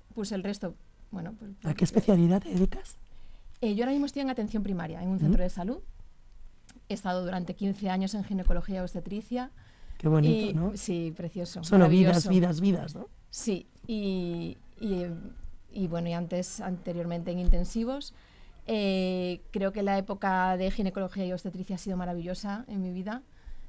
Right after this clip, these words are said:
Speaker 1: He conocido a grandísimos profesionales, eh, grandes amigos, sin duda,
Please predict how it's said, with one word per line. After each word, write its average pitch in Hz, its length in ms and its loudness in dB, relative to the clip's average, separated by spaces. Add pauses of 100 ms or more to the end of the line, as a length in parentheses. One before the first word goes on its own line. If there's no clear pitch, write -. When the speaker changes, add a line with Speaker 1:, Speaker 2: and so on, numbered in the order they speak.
(140)
Speaker 1:
He 202 80 -8
conocido 185 420 -4
a 180 40 -2
grandísimos 185 640 -2
profesionales, 190 840 -6 (520)
eh, 175 420 -4
grandes 180 340 -2
amigos, 190 540 -6 (240)
sin 180 240 -6
duda, 208 280 -6